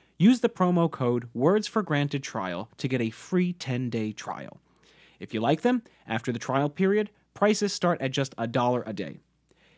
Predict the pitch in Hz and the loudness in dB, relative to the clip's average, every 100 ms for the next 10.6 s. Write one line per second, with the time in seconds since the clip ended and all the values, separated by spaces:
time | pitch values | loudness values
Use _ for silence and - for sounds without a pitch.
0 | _ - 113 110 120 123 120 123 123 - | _ -8 -4 0 0 2 0 0 0 -2
1 | 120 113 127 117 180 226 262 _ - 135 | -2 0 0 2 2 2 -2 _ -2 4
2 | 135 - 104 95 - - _ _ _ _ | 4 2 -6 -6 -14 -20 _ _ _ _
3 | _ _ - 226 285 240 - 170 185 151 | _ _ 4 8 8 8 6 6 8 6
4 | 156 151 147 - 143 139 139 139 131 123 | 6 6 4 4 2 2 0 2 0 0
5 | 143 131 131 123 131 127 135 127 _ - | -2 0 0 0 -4 -2 -2 -2 _ 4
6 | 151 139 196 220 175 147 143 135 117 135 | 6 8 8 6 4 4 4 2 4 4
7 | 151 - 135 123 113 - 185 170 139 127 | 4 4 2 2 -2 0 0 0 -2 -4
8 | - - 165 165 151 151 123 - 117 117 | -6 -2 0 0 0 -2 -4 -6 -4 -2
9 | 117 113 - 113 110 107 101 104 - 104 | -2 -6 -6 -4 -4 -6 -6 -6 -8 -8
10 | 98 104 98 76 - | -6 -4 -6 -8 -14